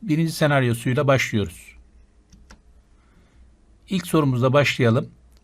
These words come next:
Malazgirt Savaşı öncesinde Bizans'ın yanlış politikaları sebebiyle Anadolu'da yaşayan halk yıllarca sefalet çekmişti. Malazgirt Savaşı'ndan sonra Türklerin Anadolu'yu yurt edinmeye başlamasıyla Türklerin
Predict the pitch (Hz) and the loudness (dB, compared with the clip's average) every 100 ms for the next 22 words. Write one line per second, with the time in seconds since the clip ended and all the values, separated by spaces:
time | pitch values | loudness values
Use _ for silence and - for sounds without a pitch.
0 | _ 131 156 185 190 156 139 147 131 127 | _ 2 8 8 8 2 -2 2 4 2
1 | 156 180 202 143 143 127 120 117 110 143 | 0 -2 -4 -4 -2 -2 0 2 2 2
2 | 175 - 151 156 143 120 147 143 139 151 | -2 -6 -2 2 2 0 -4 0 0 2
3 | 143 143 127 - 139 139 143 147 123 107 | 0 -2 -2 -2 -2 0 0 0 0 2
4 | 104 104 170 - - - 160 139 123 131 | 0 0 -2 -4 -10 0 2 4 2 2
5 | 120 - 117 135 - 151 175 - 139 143 | 2 2 0 0 2 2 2 -4 -2 2
6 | 151 135 131 135 120 131 127 - 107 104 | 2 0 -4 -2 0 0 0 -2 -4 -4
7 | - - 85 - - - - - - - | -6 -10 -12 -16 -20 -20 -20 -20 -20 -2
8 | 139 165 180 160 - 143 123 120 120 117 | 4 6 6 2 -2 0 0 0 2 2
9 | 117 120 107 123 180 - - 131 131 143 | 2 2 2 2 -2 -8 -6 -6 -2 -2
10 | 156 143 143 131 120 113 127 139 135 117 | 0 0 0 2 2 2 2 -2 -4 -2
11 | 123 117 143 131 120 127 110 - 110 120 | 2 2 4 2 0 0 0 -2 -2 0
12 | 175 - - - - 139 139 143 180 | 0 -6 -20 -20 -14 -4 0 2 0